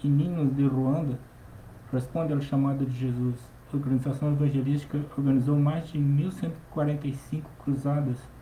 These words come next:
de ninos em Kigali, Ruanda. América Central.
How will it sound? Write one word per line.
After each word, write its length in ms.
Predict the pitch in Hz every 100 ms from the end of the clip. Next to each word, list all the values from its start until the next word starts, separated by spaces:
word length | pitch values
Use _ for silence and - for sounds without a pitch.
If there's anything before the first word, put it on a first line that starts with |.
| - - - - - - - -
de 100 | 135
ninos 480 | 147 175 160 143 - -
em 260 | 143 147 139
Kigali, 520 | - 127 139 151 139
Ruanda. 480 | 127 123 123 123 117 - - - - - - - - -
América 360 | 139 151 147
Central. 560 | 143 151 131 135 127